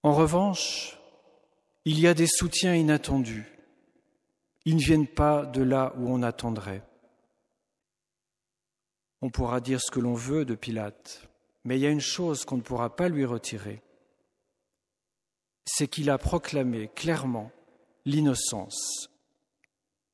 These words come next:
de Jésus. Tous les évangiles,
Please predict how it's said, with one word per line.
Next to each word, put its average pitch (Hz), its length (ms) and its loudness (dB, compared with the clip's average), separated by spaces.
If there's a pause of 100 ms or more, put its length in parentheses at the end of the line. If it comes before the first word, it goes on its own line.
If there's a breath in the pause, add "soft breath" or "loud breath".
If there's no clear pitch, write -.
(200)
de 123 140 -2
Jésus. 107 440 -6 (2500)
Tous 156 140 -2
les 135 180 2
évangiles, 107 640 -6